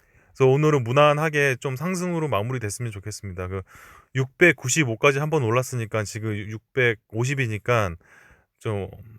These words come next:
음, 조금 한 육백육십이나 육백칠십 한번 올라가고 좀 떨어지고 또 다시 올라가서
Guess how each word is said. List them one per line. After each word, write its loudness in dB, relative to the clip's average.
음, -6
조금 -2
한 0
육백육십이나 -2
육백칠십 -6
한번 -2
올라가고 0
좀 -8
떨어지고 -2
또 -6
다시 -6
올라가서 -2